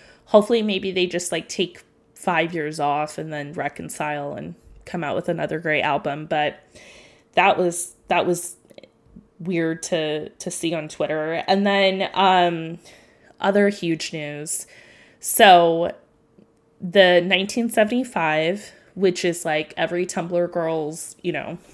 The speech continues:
the, the, their everything. And I'm not gonna lie, okay? Chocolate, that song, I loved.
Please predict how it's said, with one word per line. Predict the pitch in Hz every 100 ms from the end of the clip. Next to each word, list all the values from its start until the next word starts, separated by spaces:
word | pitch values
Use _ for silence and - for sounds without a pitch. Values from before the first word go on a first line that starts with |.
| - - - - _ _ _ _ _ _ _ -
the, | 175 170 165 - -
the, | 156 - - _ _ _ _ _
their | 185 190 180
everything. | 156 170 160 - 160 151 202 208 - - - - -
And | 240 233
I'm | 226 240
not | 254 247
gonna | 254 233
lie, | 214 226 226 180 87
okay? | - 202 220 208 240 -
Chocolate, | - 196 208 226 240 247
that | 208 208
song, | - 196 190 220 247
I | 196 202
loved. | 190 214 180 165 185 -